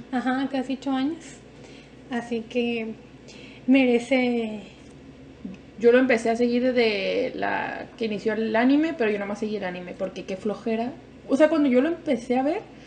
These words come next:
Speaker 2: estaban en el capítulo treinta más o menos de
Speaker 1: Sí.
Speaker 2: Shingeki no Kyojin, y yo dije, "Ay, no, yo ni me voy a morir si espero un mes por cada capítulo". No sé cómo lo hizo la Ale, la admiro.
Speaker 1: Porque prefería esperarme un mes, esperarme, no sé, dos años a que saliera la próxima nueva temporada y estar así como que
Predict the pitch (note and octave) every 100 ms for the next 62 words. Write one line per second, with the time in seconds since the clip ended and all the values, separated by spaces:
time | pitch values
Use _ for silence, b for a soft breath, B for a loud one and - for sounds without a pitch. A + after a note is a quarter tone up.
0 | B A#3 A3+ G#3+ B3 C4+ A#3+ A3 G#3+ A#3+
1 | A3 A3 G3+ G3 - G#3 G#3 A3 G#3 G#3
2 | C#4 C4 A#3 G#3+ A3 G#3+ A3+ - A#3+ A#3
3 | A3+ - G#3 G#3+ G3+ G3+ A#3 - A#3 A3+
4 | A3 G#3 G#3+ A#3+ G#3 F#3+ A3+ - A3+ A3
5 | A3 G#3 - G#3 - F#3+ F#3+ F#3+ - -
6 | - A#3 A3 A#3+ A#3+ A#3+ A3 A#3 A3 G#3+
7 | A#3 A3 F#3+ F#3+ F3+ E3+ - B B B
8 | - C4 - C4 C4+ C4 B3+ B3+ A#3+ A#3+
9 | C#4+ C#4 C4 A#3 C#4 - - - D#4 D#4
10 | C#4 C#4+ D#4+ D4+ C4 C4 C4 D4+ D4 C#4+
11 | C4 C4+ C#4+ D4+ D4+ E4 F4 C4+ B3+ B3+
12 | D4 A3+ B3 C#4 B3+ C4+ D#4+ B3 A#3 B3+
13 | C#4 A#3+ A#3 A#3+ A#3+ A#3 B3 A#3+